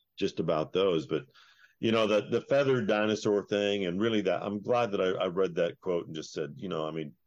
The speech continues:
I still just kind of take birds for granted, you know, and then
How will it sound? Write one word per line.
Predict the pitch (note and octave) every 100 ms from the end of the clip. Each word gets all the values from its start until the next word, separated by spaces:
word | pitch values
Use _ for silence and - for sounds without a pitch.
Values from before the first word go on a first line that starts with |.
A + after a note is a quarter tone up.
| _
I | F#2+ G#2 A#2+
still | A2 - G#2 F#2+ F#2 F2+ D#2 - _ _
just | - -
kind | A2
of | G2+
take | G#2+ D#2
birds | G2+ G2+ G2+
for | -
granted, | D#2 F2+ F#2 D#3 D2+ C2
you | D2+
know, | C#2+ G#2 D3+
and | F#2 F2
then | F2 E2+